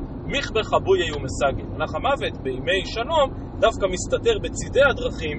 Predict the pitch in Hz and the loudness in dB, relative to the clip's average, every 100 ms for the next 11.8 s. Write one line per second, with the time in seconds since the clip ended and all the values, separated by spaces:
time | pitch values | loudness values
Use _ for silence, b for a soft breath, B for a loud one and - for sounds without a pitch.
0 | - - - 147 156 180 156 160 - 185 | -6 -8 -4 0 6 6 6 2 0 0
1 | 262 - 240 147 175 143 127 175 170 - | 2 0 -2 -2 -6 -6 -10 -8 -6 -2
2 | 185 160 139 135 160 143 131 131 135 123 | 2 2 0 -2 -4 -4 -6 -6 -2 -2
3 | 107 - 294 - B B B B - - | -2 2 2 0 B B B B -8 -4
4 | - 269 247 247 220 220 254 220 190 240 | 8 8 8 4 4 4 4 4 2 4
5 | 165 147 262 240 233 208 185 143 233 262 | 4 4 4 4 2 2 0 0 2 2
6 | 247 - - - 294 269 202 185 196 226 | 2 -6 -6 4 4 4 0 0 2 2
7 | 156 151 202 170 143 220 220 156 139 - | 0 6 6 4 -2 -2 -2 0 0 -4
8 | - 226 240 240 233 - - - 156 151 | -2 -2 2 2 0 -6 -8 -2 2 6
9 | 247 165 190 220 220 - 143 - 214 - | 6 6 4 4 4 0 -8 -6 -6 -2
10 | 175 160 147 151 160 131 - - - - | 2 2 2 6 8 8 4 -8 -8 -6
11 | - 160 254 269 233 233 208 160 | -4 -2 2 6 6 4 2 4